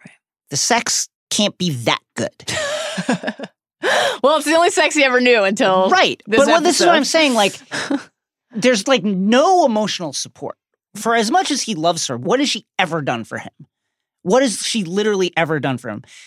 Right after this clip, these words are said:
Speaker 2: She doesn't support him emotionally, is not really necessarily kind to him, even.
Speaker 1: Yeah, that's the tragedy of it.
Speaker 2: She treats him
Speaker 1: She
Speaker 2: like a
Speaker 1: brings out the
Speaker 2: f-,
Speaker 1: worst in
Speaker 2: she
Speaker 1: him. Brienne
Speaker 2: treats him
Speaker 1: brought
Speaker 2: like
Speaker 1: out
Speaker 2: a
Speaker 1: the
Speaker 2: f-,
Speaker 1: best.
Speaker 2: like a fucking doormat, like a piece of trash.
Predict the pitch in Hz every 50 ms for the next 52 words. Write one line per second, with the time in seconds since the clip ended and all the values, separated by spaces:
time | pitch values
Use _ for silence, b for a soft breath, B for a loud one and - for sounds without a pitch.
0 | B B B B B _ _ _ _ _ _ _ _ - - - 214 214 269 269
1 | 285 294 - 233 202 202 214 196 185 175 143 139 139 143 135 - 156 147 156 165
2 | 190 190 220 226 220 247 285 320 359 - 262 311 330 330 320 285 262 247 240 233
3 | 214 - - 233 247 262 254 254 269 240 302 302 285 254 202 170 - - - 262
4 | 339 381 605 381 - - - 147 120 76 76 85 - - - 165 143 190 - -
5 | 294 233 175 - _ _ _ - - 208 - - 254 240 - - 240 247 294 339
6 | 339 - 285 226 - 101 - - - - - _ - - - - - 453 466 -
7 | - - 359 320 311 - - 302 269 247 233 226 208 - - 262 269 254 277 277
8 | 262 254 233 220 226 262 349 - - - 208 285 269 - - 185 - 202 208 220
9 | - - - - 214 208 214 254 196 214 226 240 196 135 - - - - - -
10 | - 208 247 240 226 226 226 190 - - - 277 285 269 - 285 262 247 208 156
11 | 196 214 254 277 277 240 196 135 101 73 - - - _ - 190 175 - 175 -
12 | - - 254 254 247 - 226 - - - - - - - - -